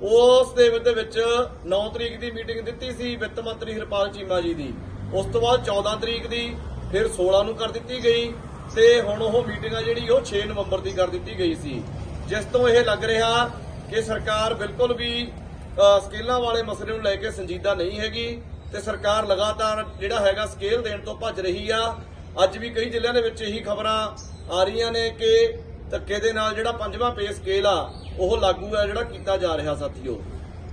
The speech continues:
ਤਾਂ ਸਾਥੀਓ, ਅੱਜ ਸਖਤ ਇਤਰਾਜ਼ ਆ ਜਿਹੜਾ ਪ੍ਰਸ਼ਾਸਨ ਕੋਲੇ ਜਤਾਇਆ ਗਿਆ ਔਰ ਪੂਰੇ ਫਰੰਟ ਦੇ ਰੂਪ ਵਿੱਚ ਇਸ ਗੱਲ ਦਾ ਵੀ ਐਲਾਨ ਅੱਜ ਕੀਤਾ ਜਾ ਰਿਹਾ ਕਿ ਆਉਣ ਵਾਲੀ ਦੋ ਨਵੰਬਰ ਨੂੰ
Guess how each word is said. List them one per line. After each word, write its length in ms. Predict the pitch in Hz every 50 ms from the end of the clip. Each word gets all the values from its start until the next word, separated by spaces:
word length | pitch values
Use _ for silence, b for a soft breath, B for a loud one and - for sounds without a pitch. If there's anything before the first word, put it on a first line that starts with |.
| -
ਤਾਂ 140 | - 214 233
ਸਾਥੀਓ, 760 | 226 220 208 208 208 220 226 240 247 247 254 254 247 - - - - - - - - - - - 180
ਅੱਜ 200 | 202 196 - 233 247 247 247 247 254 - - - - - - -
ਸਖਤ 320 | - 196 196 196 - -
ਇਤਰਾਜ਼ 480 | 240 226 - - 208 208 208 208 208 226
ਆ 80 | 220
ਜਿਹੜਾ 400 | 208 220 233 233 226 196 165 - - -
ਪ੍ਰਸ਼ਾਸਨ 440 | - - - 202 190 185 185 220 220
ਕੋਲੇ 240 | 196 220 220 220
ਜਤਾਇਆ 440 | 220 208 196 185 185 180 185 196 202
ਗਿਆ 200 | 202 214 220 220 226 233 240 233 - - - - - - -
ਔਰ 260 | 185 214 226 233 240 240 240 247 254 254 247 - - - - - - - - 185
ਪੂਰੇ 160 | 214 240 254
ਫਰੰਟ 300 | - 190 202 202 202 208
ਦੇ 160 | 247 262 262
ਰੂਪ 240 | 247 240 240 240 -
ਵਿੱਚ 220 | - 233 226 233 240 240 247 254 247 247 -
ਇਸ 160 | 208 - 247
ਗੱਲ 280 | 247 226 208 208 220
ਦਾ 140 | 226 233 226
ਵੀ 160 | 233 233 240
ਐਲਾਨ 380 | 233 220 208 202 208 208 214 226 226 233 233 240 233 - - - - - - - - 185
ਅੱਜ 120 | 190 -
ਕੀਤਾ 340 | - - - - - 226 226
ਜਾ 200 | 226 226 220 220
ਰਿਹਾ 180 | 226 233 240 240
ਕਿ 380 | 240 240 240 233 240 240 247 247 240 -
ਆਉਣ 200 | - 220 220 226
ਵਾਲੀ 340 | 226 226 226 233 233 240 247 254 - - - - -
ਦੋ 240 | - 196 202 220 233
ਨਵੰਬਰ 420 | 226 214 202 208 202 196 202 208 202
ਨੂੰ 180 | 202 185 160